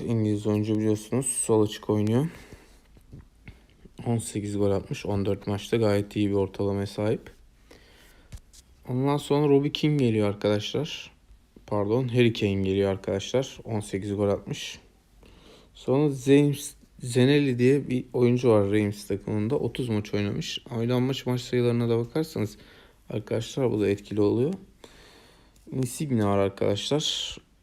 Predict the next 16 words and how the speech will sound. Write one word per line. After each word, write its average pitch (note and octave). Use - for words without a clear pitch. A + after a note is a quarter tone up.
On A#2+
altı G2+
golle. G#2
Cristiano B2+
Ronaldo B2
var G2
on A#2
beş G2
golle. G#2
Paris G#2
Saint-Germain G2+
almış F#2+
arkadaşlar G2+
onu G#2
da. C#3
Sonra C3+